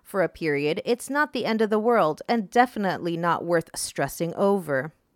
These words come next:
Social media and fitness influencers have also created highly unrealistic beauty standards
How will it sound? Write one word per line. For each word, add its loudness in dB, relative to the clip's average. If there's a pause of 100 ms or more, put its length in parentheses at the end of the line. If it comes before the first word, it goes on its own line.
(380)
Social -2
media 2
and -2
fitness -2
influencers -2
have -4
also 0
created -4
highly 0
unrealistic 0
beauty -2
standards -2